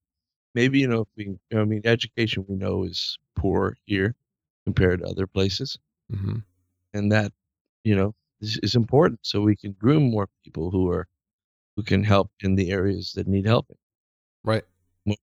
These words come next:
Speaker 1: maybe more specialized education, et cetera.
Speaker 2: Yeah, a-, and I think we agree on the, on the fact that right now the system is not perfect, and we just need to figure out how to, uh,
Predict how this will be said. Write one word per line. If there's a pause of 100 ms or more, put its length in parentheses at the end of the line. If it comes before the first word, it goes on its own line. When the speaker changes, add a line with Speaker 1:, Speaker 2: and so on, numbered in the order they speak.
Speaker 1:
maybe
more
specialized
education,
et
cetera. (600)
Speaker 2:
Yeah,
a-, (120)
and
I
think
we
agree
on
the,
on
the
fact
that (320)
right
now (100)
the
system
is
not
perfect, (200)
and
we
just
need
to
figure
out
how
to, (600)
uh,